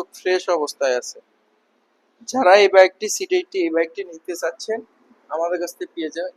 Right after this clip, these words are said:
ইঞ্জিন আনটাচ, ইঞ্জিন গ্যারান্টি, ইঞ্জিনে কোনো প্রকার কাজ নাই, ইঞ্জিন এখনো অরিজিনাল অবস্থায় রয়েছে। আপনারা দেখতে পাচ্ছেন এই বাইকটি কত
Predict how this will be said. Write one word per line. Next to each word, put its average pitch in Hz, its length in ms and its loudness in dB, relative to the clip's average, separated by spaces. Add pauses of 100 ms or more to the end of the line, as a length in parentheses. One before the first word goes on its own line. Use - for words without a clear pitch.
ইঞ্জিন 370 360 -2
আনটাচ, 196 420 -2
ইঞ্জিন 175 520 -14
গ্যারান্টি, 143 420 -4
ইঞ্জিনে 170 440 -8
কোনো 170 200 -8
প্রকার 156 280 -6
কাজ - 320 -8
নাই, 113 120 -16 (1160)
ইঞ্জিন 165 340 0
এখনো 180 360 0
অরিজিনাল 156 560 -4 (360)
অবস্থায় 123 300 -8
রয়েছে। 165 280 -6 (800)
আপনারা 175 320 -8
দেখতে 165 300 -6
পাচ্ছেন 170 280 -8
এই 156 100 -8 (320)
বাইকটি 147 260 -4 (160)
কত 175 180 0